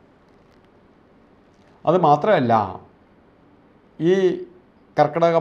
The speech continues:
മാസത്തിലെ ആയില്യ നക്ഷത്രം വന്നിരിക്കുന്ന ദിവസമാണ്. അപ്പോൾ നമുക്ക് ഈ ആയില്യ നക്ഷത്രം വന്നവർക്ക് ഇന്നത്തെ ദിവസം അനുകൂലപ്രദമാണ്. നിങ്ങൾ ഈ വർഷത്തെ ഫലത്തെ ചിന്തിക്കുമ്പോൾ നിങ്ങൾക്ക്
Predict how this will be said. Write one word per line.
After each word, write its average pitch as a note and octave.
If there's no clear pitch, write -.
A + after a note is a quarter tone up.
മാസത്തിലെ C3
ആയില്യ E3
നക്ഷത്രം B2+
വന്നിരിക്കുന്ന A#2+
ദിവസമാണ്. G2
അപ്പോൾ G#3
നമുക്ക് F3
ഈ -
ആയില്യ F3+
നക്ഷത്രം G#3
വന്നവർക്ക് C#3
ഇന്നത്തെ E3
ദിവസം C#3
അനുകൂലപ്രദമാണ്. C3+
നിങ്ങൾ F3+
ഈ -
വർഷത്തെ F3
ഫലത്തെ C#3+
ചിന്തിക്കുമ്പോൾ C3+
നിങ്ങൾക്ക് C#3+